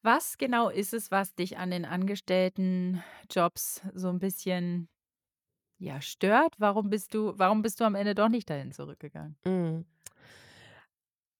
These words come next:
Speaker 2: Also im Grunde genommen hatte ich eine echt, ein blödes Gespräch und in vielen Gesprächen mit anderen Müttern stelle ich leider fest, dass Mütter oft solche blöden Gespräche haben. Als ich, ähm, schwanger war und dann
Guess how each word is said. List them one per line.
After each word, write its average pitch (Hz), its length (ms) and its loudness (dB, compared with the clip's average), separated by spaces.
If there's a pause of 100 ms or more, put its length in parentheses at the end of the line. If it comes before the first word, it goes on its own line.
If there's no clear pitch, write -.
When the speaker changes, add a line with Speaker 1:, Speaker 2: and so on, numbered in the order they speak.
(100)
Speaker 2:
Also 214 160 4
im 247 140 4
Grunde 240 300 4
genommen 220 500 2
hatte 196 240 -2
ich 202 100 -6
eine 190 280 2
echt, - 400 -4
ein 175 400 -2
blödes 196 360 4
Gespräch 196 640 0
und 180 160 -2
in 170 240 -2
vielen 208 340 0
Gesprächen 185 440 0
mit 175 160 -2
anderen 175 380 0
Müttern 175 280 0
stelle 165 240 -2
ich 170 120 -6
leider 170 260 0
fest, - 260 -2
dass 170 140 -2
Mütter 170 280 0
oft - 200 -2
solche 151 340 0
blöden 151 320 0
Gespräche 165 640 -2
haben. 175 340 0 (560)
Als 170 300 0
ich, - 400 -4
ähm, 160 560 -2
schwanger 190 460 2
war 180 260 4
und 170 160 -2
dann 160 440 -2